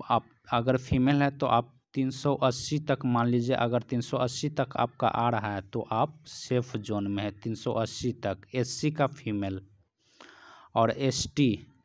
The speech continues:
एसटी का जो मेल का आपका, तो यहाँ पर कट ऑफ दिया गया है, तीन सौ पचासी से तीन सौ नब्बे के बीच में अगर आपका आ रहा है, तो आप सेफ जोन में हैं।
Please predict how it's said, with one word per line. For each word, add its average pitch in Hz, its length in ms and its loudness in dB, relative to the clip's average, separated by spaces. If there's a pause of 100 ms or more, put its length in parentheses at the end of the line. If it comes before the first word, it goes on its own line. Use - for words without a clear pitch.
एसटी 135 420 0
का 151 180 2
जो 131 300 2
मेल 131 360 4
का 139 180 0
आपका, 127 220 2
तो 131 140 0
यहाँ 123 260 2
पर 127 80 0
कट 127 240 -2
ऑफ 127 60 0
दिया 127 300 2
गया 131 220 2
है, 156 260 -2
तीन 120 180 0
सौ 123 160 -2
पचासी 120 580 0
से 139 220 -2
तीन 127 200 -4
सौ 120 160 -2
नब्बे 113 360 6
के 120 160 4
बीच 113 260 2
में 117 140 4
अगर 113 200 6
आपका 113 340 4
आ 117 220 4
रहा 110 220 4
है, 104 60 -2
तो 104 160 -6
आप 127 260 2
सेफ - 340 0
जोन 101 340 -2
में 95 120 -2
हैं। 104 160 -4